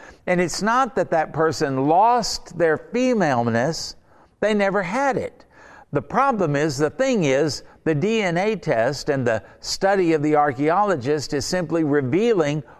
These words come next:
what they really were. And so somebody may come along and they may be like a a trans Christian,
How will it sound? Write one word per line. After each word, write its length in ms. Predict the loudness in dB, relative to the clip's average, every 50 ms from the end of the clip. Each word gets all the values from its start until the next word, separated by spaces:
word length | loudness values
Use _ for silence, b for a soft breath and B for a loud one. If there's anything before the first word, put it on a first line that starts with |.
| B B
what 180 | -4 -2 -2 -2
they 160 | -4 -4 -2
really 380 | 0 0 2 2 2 0 0
were. 480 | 0 0 2 2 2 2 2 0 -4 -8 B B B B B B B B
And 100 | -4 -2
so 140 | 0 0 0
somebody 480 | 0 0 -2 0 0 0 2 2 2 2
may 160 | 0 0 -2
come 240 | -2 -2 -2 0 2
along 480 | 2 2 4 4 4 4 2 2 0
and 220 | 0 0 0 -2 -4 B B B B 0
they 160 | 0 2 2
may 340 | 2 2 2 2 2 0 0
be 320 | 0 0 2 2 2 2
like 300 | 2 2 0 0 0 0
a 180 | 0 0 0 -2 B B B B B B
a 100 | -2 -2
trans 580 | 0 -2 -2 -2 0 0 0 0 0 -2 -4 -6
Christian, 760 | -6 -2 -2 0 0 0 -4 -6 -6 -4 -4 -4 -6 -8 -10